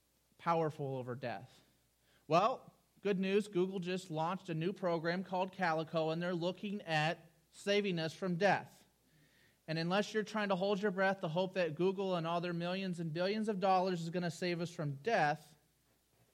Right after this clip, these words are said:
'cause I'm not, I would ask you to keep listening. You can look up calico labs dot com. It's a, it's a Google-backed research company,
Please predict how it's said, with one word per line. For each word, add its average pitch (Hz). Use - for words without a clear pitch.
'cause 151
I'm 175
not, 127
I 135
would 139
ask 143
you 135
to 123
keep 139
listening. 147
You 180
can 180
look 190
up 190
calico 185
labs 180
dot 170
com. 175
It's 160
a, 151
it's 147
a 135
Google-backed 156
research 156
company, 165